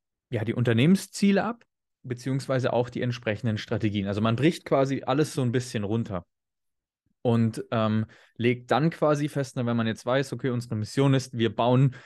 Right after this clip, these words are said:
innovative oder nachhaltige Gebäude, äh, f-, für Menschen, die, die, ähm, Wohnraum brauchen oder günstig Wohnraum brauchen sogar. Das wäre jetzt der Handlungsbereich und die Strategie legt jetzt fest, wie schaffen wir das denn,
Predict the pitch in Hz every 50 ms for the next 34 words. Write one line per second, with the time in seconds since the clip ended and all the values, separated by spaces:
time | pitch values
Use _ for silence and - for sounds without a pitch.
0 | - _ - 127 127 127 120 120 117 - - 135 123 120 123 110 107 104 107 107
1 | 123 139 - - 127 123 - 113 101 117 107 - 110 104 117 123 131 131 143 143
2 | 143 139 - _ _ _ _ _ _ - 120 117 117 117 117 127 - - - _
3 | _ _ - 160 165 - _ _ - 131 117 113 120 127 131 - - 127 120 120
4 | 117 117 117 - 120 117 113 110 110 - - 107 104 107 107 110 117 - - -
5 | _ _ - 117 131 151 165 170 156 151 151 156 160 160 - 135 139 147 160 -
6 | - 170 180 180 - _ _ _ _ _ _ _ _ - 120 113 104 98 127 151
7 | 151 - - 165 - - 147 156 156 151 147 147 147 147 147 135 147 139 147 143
8 | - 143 - 139 143 143 143 - _ - - - - - _ _ - 113 - -
9 | 117 104 120 - - 123 101 107 123 139 147 147 143 - - - 143 135 135 135
10 | 131 - - 123 117 113 117 - 120 117 - 110 101 120 139 147 135 131 120 -
11 | 113 - - - 127 127 123 123 - - - - - - _ - 139 120 - 160
12 | 165 - - 151 120 117 113 120 120 - - 120 120 127 147 156 -